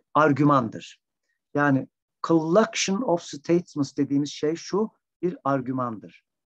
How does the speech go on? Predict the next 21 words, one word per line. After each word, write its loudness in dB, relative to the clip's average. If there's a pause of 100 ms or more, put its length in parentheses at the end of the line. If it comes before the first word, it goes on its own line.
(600)
Bu -2
bir 2
argümandır. -4 (2000)
Bir 2
argüman 4
örneği. 0 (500)
Peki 0
argüman 4
neydi? 4 (140)
Collection 2
of -2
statements'tı. -2 (120)
Önermeler 4
bütünüydü. -10 (340)
İşte -2
bakın 2 (300)
önermeler 0
bütünü -14 (140)
dediğimizde -4 (420)
bu 4
argument, 2